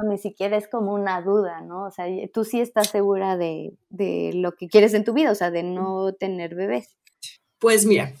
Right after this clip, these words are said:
Speaker 2: a lo mejor por el momento de mi vida en el que me encuentro, yo digo que no.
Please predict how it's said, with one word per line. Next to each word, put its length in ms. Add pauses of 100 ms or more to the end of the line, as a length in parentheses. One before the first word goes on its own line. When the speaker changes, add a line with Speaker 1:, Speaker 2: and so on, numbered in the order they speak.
(140)
Speaker 2:
a 120
lo 80
mejor 240
por 100
el 320 (140)
momento 960
de 160
mi 120
vida 200
en 60
el 100
que 100
me 80
encuentro, 480 (320)
yo 560
digo 320
que 160
no. 380